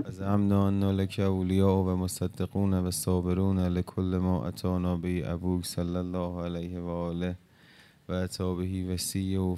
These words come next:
فانا نسألک ان کنا صدقناک الا الحقتنا بتصدیقنا لهما لنبشر انفسنا بأنا قد طهرنا بولایتک یا زهرا. بعد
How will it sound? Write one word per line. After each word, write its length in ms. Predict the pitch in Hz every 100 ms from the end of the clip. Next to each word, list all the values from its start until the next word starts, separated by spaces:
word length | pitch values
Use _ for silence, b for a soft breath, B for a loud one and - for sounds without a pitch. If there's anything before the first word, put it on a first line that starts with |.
| -
فانا 600 | 92 92 92 92 92 90
نسألک 520 | 87 - 92 92 87 92
ان 200 | 90 87
کنا 480 | 92 92 90 90
صدقناک 880 | 90 - 87 - 90 87 90 90 92 87
الا 460 | 87 87 87 85
الحقتنا 680 | 85 90 90 - 87 87 87
بتصدیقنا 920 | 85 90 87 - 92 90 90 87 85
لهما 460 | 87 90 90 85 85 - - _ b b b b b b b -
لنبشر 560 | 98 98 101 98 104 95
انفسنا 800 | 95 90 95 - 95 95 92
بأنا 500 | 92 92 92 92 90
قد 180 | 90 90 -
طهرنا 600 | 90 90 92 92 92 87
بولایتک 1160 | 87 90 90 90 87 87 85 95 101 101 - - - - - b b b b b b b b b b b b - -
یا 240 | 104 104
زهرا. 580 | 95 92 82 - 98 95 80 B B B B B B B B B B - -
بعد 360 | 98 104 104